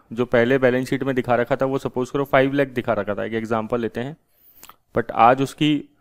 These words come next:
जो रे-, रियलाइजेबल वैल्यू बची है वो थ्री लाख बची है, ठीक है ना, तो हम बैलेंस शीट में उसको कितने में दिखाएंगे? अब थ्री लाख में दिखाएंगे, भले ही बुक वैल्यू कितनी हो, फ़ाइव लाख हो, और हम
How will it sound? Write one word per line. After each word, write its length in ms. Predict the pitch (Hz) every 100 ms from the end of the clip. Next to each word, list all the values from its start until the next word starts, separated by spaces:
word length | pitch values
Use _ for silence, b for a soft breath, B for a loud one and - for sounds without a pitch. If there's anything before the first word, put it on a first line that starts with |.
| _ _ -
जो 120 | 123
रे-, 300 | 120 120 123
रियलाइजेबल 600 | 120 117 120 120 135 147 139
वैल्यू 240 | 131 143
बची 220 | 135 -
है 60 | 147
वो 120 | 156
थ्री 200 | 151 160
लाख 140 | 151 131
बची 300 | 123 117 110
है, 160 | 95 _ _ _ -
ठीक 80 | 131
है 60 | 147
ना, 100 | 139 _ _ _ _ _ _ -
तो 60 |
हम 220 | 120 135
बैलेंस 340 | 120 110 131 139
शीट 160 | 156
में 100 | 147
उसको 220 | 143 - 135
कितने 260 | 127 151
में 80 | 156
दिखाएंगे? 380 | 151 151 123 92 _ _ _ _ _ _ _ _ _ _ - -
अब 300 | 123 175 214 _ -
थ्री 160 | 127 135
लाख 220 | 123 107
में 100 | 117
दिखाएंगे, 380 | 104 98 92 92 _ _
भले 260 | 113 107 113
ही 100 | 139
बुक 220 | 127 117
वैल्यू 220 | 127 120 131
कितनी 280 | 123 127
हो, 140 | 147 185 _ _ -
फ़ाइव 200 | 107 104
लाख 180 | 101 98
हो, 140 | 92 _ _ _ _ -
और 160 | 117
हम 260 | 120 156